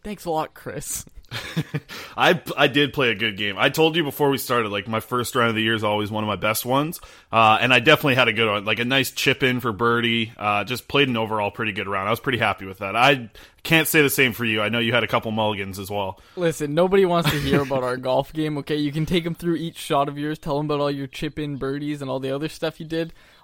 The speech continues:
Speaker 1: All that, all I'm gonna say is we got paired up with two guys, and they were smoking marijuana and drinking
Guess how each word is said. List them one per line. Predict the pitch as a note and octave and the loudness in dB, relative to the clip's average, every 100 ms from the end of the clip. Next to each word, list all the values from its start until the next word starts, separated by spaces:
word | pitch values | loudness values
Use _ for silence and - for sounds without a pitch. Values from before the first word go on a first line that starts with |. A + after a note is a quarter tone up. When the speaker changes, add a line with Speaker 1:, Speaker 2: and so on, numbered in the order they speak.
| - | 0
Speaker 1:
All | D#3 G3 | 6 6
that, | G3+ - - | 6 2 6
all | F3+ G#3 | 8 10
I'm | F#3 | 6
gonna | F#3 F3+ | 2 -4
say | - E3+ | -2 -2
is | D3 | -2
we | E3 | 0
got | F#3+ - | 0 0
paired | E3 D#3+ | 2 4
up | D#3 | 2
with | D3 C#3 | 0 -8
two | - E3 | -4 0
guys, | D3 C#3+ D3 D3 - - | 2 2 2 -4 -10 -4
and | C#3 C3+ C3 C3 - | 0 0 -2 -4 -12
they | C3 C#3+ E3+ | -6 -2 0
were | E3 | -2
smoking | - D3+ C#3+ C3+ | -6 -6 -6 -4
marijuana | C3 C3 C#3 D#3 F3+ G3+ | -4 -2 0 0 0 -4
and | C3+ C3+ | -6 -8
drinking | B2+ C#3 C#3 C#3+ C3+ C3+ | -6 -8 -8 -8 -6 -6